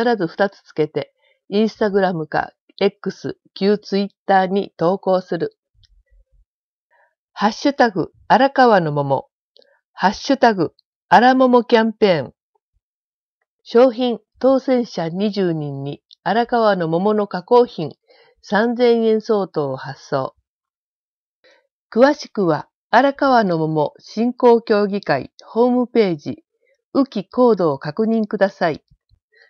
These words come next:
問い合わせ、荒川の桃振興協議会。電話六六の一二五九。市役所、桃山支所内。続いて、ラジオ番組、紀の川市、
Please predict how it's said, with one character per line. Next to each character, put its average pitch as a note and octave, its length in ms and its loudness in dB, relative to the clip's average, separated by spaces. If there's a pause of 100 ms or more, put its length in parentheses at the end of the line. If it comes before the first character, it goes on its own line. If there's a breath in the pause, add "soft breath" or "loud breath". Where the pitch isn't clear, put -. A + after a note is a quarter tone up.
(120)
問 C4 200 4
い C4 60 6
合 B3 80 4
わ A#3+ 120 2
せ、 - 320 -2 (140)
荒 G#3+ 240 2
川 A3 300 -2
の F3 120 -4
桃 D#3+ 260 -4
振 A3 280 -6
興 A3 220 2
協 G3+ 220 -2
議 F#3 180 -10
会。 - 280 -10 (560)
電 G#3 360 4
話 G#3 220 2 (100)
六 F#3 280 -2
六 A#3 280 2
の D#3 260 -8
一 A3+ 260 -8
二 A#3+ 280 -2
五 D#3 240 -6
九。 - 340 -8 (840)
市 - 200 -4
役 A#3+ 260 2
所、 - 300 -4
桃 G3 260 0
山 A#3+ 280 2
支 - 160 -10
所 G#3 200 -4
内。 D3+ 280 -10 (1000)
続 A3 240 0
い B3+ 140 0
て、 - 380 -2
ラ F#3+ 160 0
ジ C#4+ 120 0
オ C4+ 80 6
番 A3 280 0
組、 D3+ 340 -8 (140)
紀 A3+ 160 -6
の C4 120 2
川 B3 280 0
市、 - 340 -8